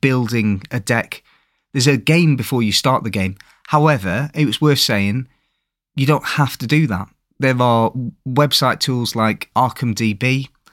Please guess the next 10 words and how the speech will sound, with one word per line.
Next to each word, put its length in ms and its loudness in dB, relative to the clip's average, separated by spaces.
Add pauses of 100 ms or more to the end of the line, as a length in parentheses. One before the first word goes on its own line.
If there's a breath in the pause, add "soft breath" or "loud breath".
(120)
where 180 0
you 140 0
can 140 0
actually 280 0
just 260 -4
download 540 0
people's 480 -4
pre-made 560 -2
decks, 400 -2
or 380 2